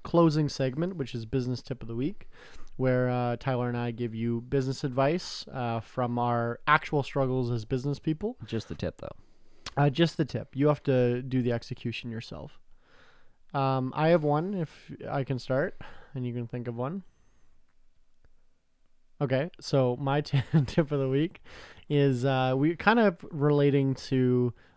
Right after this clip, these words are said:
Speaker 1: we, what, something we were talking about earlier, which is something that I go through every day with the being in a regulated industry, that the government's gonna government.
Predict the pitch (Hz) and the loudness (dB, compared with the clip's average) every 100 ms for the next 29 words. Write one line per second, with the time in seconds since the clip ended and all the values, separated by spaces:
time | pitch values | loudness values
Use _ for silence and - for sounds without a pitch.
0 | - 160 143 143 143 139 165 147 139 135 | -12 -2 2 4 2 2 0 2 2 2
1 | 127 131 120 117 110 113 113 110 113 110 | 2 0 0 -2 -2 -2 -2 -2 -4 -6
2 | - - _ - - - 127 117 123 - | -14 -20 _ -20 -16 -4 -2 0 -2 0
3 | 135 123 123 117 120 113 120 117 117 113 | -2 0 -2 -2 -4 -4 -2 -2 -2 -2
4 | 110 110 110 - 113 110 107 117 - - | -2 -2 -6 -4 -4 -2 -4 -8 -12 -14
5 | 139 123 117 117 120 123 117 117 113 117 | -6 -4 -2 -4 -4 -4 -2 -2 -2 -2
6 | 113 113 120 135 139 - 175 190 - - | -4 -4 -4 -2 -2 -2 -2 -2 -8 -20
7 | - - - - - - 127 131 160 180 | -20 -20 -20 -20 -8 -4 0 4 6 6
8 | 196 196 - 139 113 104 - - - | 4 2 0 0 0 -4 -6 -10 -12